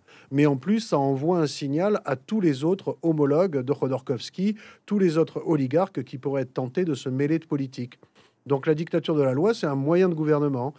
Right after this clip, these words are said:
c'est un, un mode de gouvernement assez performant qui consiste à s'appuyer pour, sur le droit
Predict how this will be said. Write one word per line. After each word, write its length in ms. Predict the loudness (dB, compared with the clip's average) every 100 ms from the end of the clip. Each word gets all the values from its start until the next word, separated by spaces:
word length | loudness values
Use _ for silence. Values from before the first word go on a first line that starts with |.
| -18 -10
c'est 140 | -4
un, 240 | -2 0 -2
un 100 | -2
mode 280 | 0 2 2
de 100 | 2
gouvernement 680 | 0 0 0 0 -2 -2 -4 -8 -20 _
assez 300 | -2 0 0
performant 720 | 0 -2 0 -2 0 -2 -4 -8 _ _
qui 120 | -14
consiste 400 | -6 -4 -4 -4 -4
à 60 |
s'appuyer 560 | -2 -2 -2 -4 -2 -2
pour, 320 | -2 -4 -4
sur 260 | -4 -2 0
le 120 | 0
droit 500 | 0 0 0 0